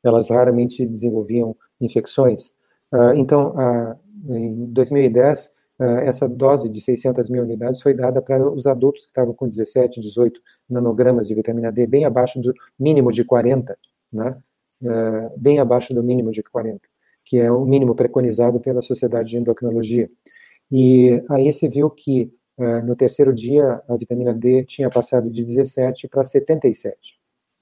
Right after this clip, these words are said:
né? De dezesseis pra setenta e sete, em média. Ou seja, estava dentro do limite entre quarenta e cem, que é preconizado pela, eh,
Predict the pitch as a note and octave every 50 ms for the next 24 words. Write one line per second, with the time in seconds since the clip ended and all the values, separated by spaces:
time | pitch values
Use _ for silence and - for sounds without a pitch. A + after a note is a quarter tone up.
0 | _ _ _ A2+ A#2 A#2+ B2+ C3 B2+ B2+ A#2+ A#2+ C3 B2+ B2 - E3 D#3 - C#3
1 | B2 - B2 A#2+ B2 A2+ - A#2 A2 - - A2+ - - _ _ _ _ _ -
2 | C3+ B2+ C3 B2+ B2 G#2 F#2+ - - _ _ _ _ _ _ _ _ _ - D3
3 | - - C3+ A2+ A#2+ C3 C3 - - C#3+ B2+ C3 B2+ A#2+ C3+ C3+ C#3 C#3+ - D#3+
4 | D3+ D#3 D3 C#3 C#3 C3+ C#3 C#3 - C3 B2+ B2 B2 A#2+ A#2+ A#2+ _ _ _ _
5 | _ _ - - A#2+ A#2+ B2 B2 A#2+ C#3 B2 A2+ - - C#3 C3+ D3 C3+ B2+ -
6 | A#2+ A#2 A#2+ B2 A#2+ - _ _ _ - C#3 C3 B2+ - C#3+ C3+ C3 B2+ G#2+ B2
7 | A#2 A#2+ A#2+ C3 - - C#3 C3+ C3 B2+ C3 C3 C3 C3 - _ _ _ _ -
8 | B2+ A#2+ A#2+ A#2+ A#2+